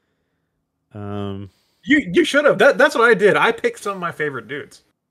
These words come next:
Speaker 1: Yeah, uh, yeah. I don't know. I, I thought I would pick, 'cause again, I, you didn't tell me the, the, <laughs> the things, but I, I wanted to throw some, like, less,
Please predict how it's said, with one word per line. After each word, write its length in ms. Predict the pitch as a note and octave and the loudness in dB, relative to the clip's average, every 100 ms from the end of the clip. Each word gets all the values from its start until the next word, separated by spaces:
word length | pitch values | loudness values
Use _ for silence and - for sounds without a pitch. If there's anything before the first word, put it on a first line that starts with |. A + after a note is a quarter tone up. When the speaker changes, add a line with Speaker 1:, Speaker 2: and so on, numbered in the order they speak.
| _ _ _ _ _ _ _ _ _ _ _ _ _ _ _ _ _ _ _ | _ _ _ _ _ _ _ _ _ _ _ _ _ _ _ _ _ _ _
Speaker 1:
Yeah, 240 | G3+ G3+ F#3 | -16 -10 -4
uh, 40 | |
yeah. 320 | A#3 F3+ D#3 E3 | 0 2 2 0
I 100 | F3+ | -2
don't 140 | G3 | -2
know. 160 | F3 F3 | -2 -2
I, 180 | D3+ F3 | -2 -4
I 260 | D#3 D#3+ F#3 | -2 2 2
thought 400 | - F3+ F3 E3+ | 0 0 0 0
I 100 | D3 | -2
would 160 | D3 C#3+ | -4 -4
pick, 360 | D#3 D3+ _ _ - | -8 -8 _ _ -8
'cause 140 | E3 | -2
again, 340 | D3+ D#3+ D3 C3+ | 0 2 0 0
I, 120 | C3 | -4
you 180 | C3+ C3+ | -6 -6
didn't 220 | C#3 B2+ | -6 -4
tell 180 | C#3+ C3 | -4 -2
me 120 | B2+ | -4
the, 240 | A#2+ A#2 - | -6 -8 -10
the, 160 | B2+ B2 _ _ _ - | -10 -10 _ _ _ -20
<laughs> 500 | _ _ _ _ _ | _ _ _ _ _
the 60 | B2+ | -4
things, 420 | D3+ C#3+ B2+ B2+ | 0 0 0 -6
but 240 | A#2+ B2 B2 | -6 -6 -6
I, 380 | B2+ A#2+ - - - _ _ - | -8 -10 -12 -20 -20 _ _ -6
I 80 | C#3 | 0
wanted 240 | E3 D#3 | 2 0
to 80 | D3+ | 0
throw 220 | D#3 C#3+ | 2 2
some, 180 | - C#3 | -2 -4
like, 400 | C3 A#2+ - _ _ _ _ _ _ _ _ _ - | -2 -2 -6 _ _ _ _ _ _ _ _ _ -6
less, 540 | B2+ B2+ B2 - | -2 -2 -2 -14